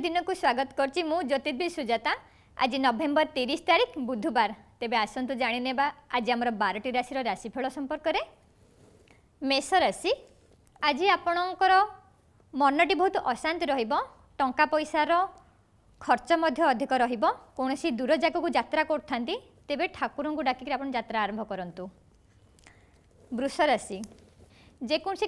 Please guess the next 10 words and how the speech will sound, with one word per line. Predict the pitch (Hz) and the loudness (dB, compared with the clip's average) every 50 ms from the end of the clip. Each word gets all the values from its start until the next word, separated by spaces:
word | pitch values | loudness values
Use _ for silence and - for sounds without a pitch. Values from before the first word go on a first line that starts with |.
| - | 2
କାର୍ଯ୍ୟରେ | 302 262 240 226 330 349 349 330 | 2 2 2 2 2 2 2 2
ଆପଣ | 339 349 349 339 - | 2 0 -4 -4 -4
ଛନ୍ଦି | - 294 262 240 240 269 330 269 | -4 -4 -2 -2 0 -2 0 0
ହୋଇ | 339 339 339 285 | 0 0 2 0
ରହିଯାଉଛନ୍ତି, | 277 277 262 247 240 233 - 233 240 226 320 415 - - - - - - _ _ - | 0 0 0 -2 -2 -2 -4 -4 -4 -2 -4 -4 -6 -8 -18 -20 -20 -20 _ _ -8
ଦ୍ୱିପହର | 240 208 294 349 381 381 370 370 403 381 | -2 2 4 4 4 4 4 2 2 2
ସମୟରେ | 370 370 330 311 311 311 311 359 339 | 0 -2 -2 0 0 2 4 6 4
ଆପଣଙ୍କୁ | 302 - 285 294 311 277 233 | 4 4 0 0 2 2 2
ରାସ୍ତା | 214 - - 311 302 285 | 2 0 -2 -2 -2 0
ମିଳିଯିବ, | 269 247 233 190 220 - | -2 -4 -4 -6 -4 -2